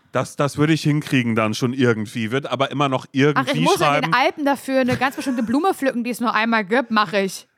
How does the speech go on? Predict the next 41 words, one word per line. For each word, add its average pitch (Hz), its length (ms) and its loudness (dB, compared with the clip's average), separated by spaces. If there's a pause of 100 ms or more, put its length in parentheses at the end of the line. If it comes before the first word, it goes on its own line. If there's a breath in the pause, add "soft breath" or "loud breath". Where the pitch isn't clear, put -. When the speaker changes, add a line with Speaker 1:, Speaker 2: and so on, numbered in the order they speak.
Speaker 1:
Ja, 135 280 2
ich 156 100 -8
könnte 185 220 -2
ja 185 100 2
auch 165 80 -2
Laura 165 340 2
fragen, 151 300 -2
weil 147 120 0
ich 123 40 -4
glaub, 143 120 -2
die 156 120 -2
wollte 143 260 0
eh 139 200 -2
noch 156 160 -2
mal 127 160 0
in 110 160 -4
die 117 160 -4
Alpen. 107 580 -2
Also, 117 420 -2
oder 117 300 2
dass 120 400 -6
die - 80 -10
mich 135 160 -4
dann 127 160 -2
da 123 160 0
auf 117 160 -6
halber 131 240 0
Strecke 135 320 -4
irgendwie, 127 320 -2
ich 131 180 -8
komm 135 260 0
da 143 120 0
schon 131 220 -4
irgendwie 127 540 0
hin. 104 360 0
Wenn 107 140 0
das 120 180 -2
online 127 340 0
so 147 140 2
schwierig 143 480 -2
ist, 123 320 -2